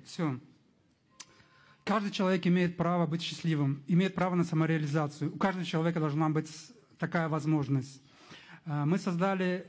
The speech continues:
эту организацию для реализации проекта «Я хочу жить». Задайте вопросом, «Хотите ли вы жить?» Вы скажете «да».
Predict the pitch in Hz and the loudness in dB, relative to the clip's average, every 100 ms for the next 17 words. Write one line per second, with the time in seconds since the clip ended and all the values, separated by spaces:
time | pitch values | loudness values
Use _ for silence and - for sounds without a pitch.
0 | - - 175 175 170 175 170 202 185 143 | -10 -6 0 0 2 2 2 2 0 0
1 | 165 165 175 170 165 180 175 170 160 185 | 2 4 4 2 0 0 -2 -2 0 0
2 | 180 151 156 175 170 160 - 165 143 151 | 0 2 2 0 -2 -4 2 2 2 0
3 | 139 - - _ _ _ _ - 160 190 | 0 -6 -20 _ _ _ _ -4 0 0
4 | 208 180 175 170 160 147 170 175 214 208 | 0 -2 0 -2 -2 -4 -2 -2 0 2
5 | 185 208 208 147 139 - - - - 147 | 2 4 4 2 0 -2 -18 -20 -12 -10
6 | 143 170 170 151 165 151 | -4 -4 -4 -4 -2 -2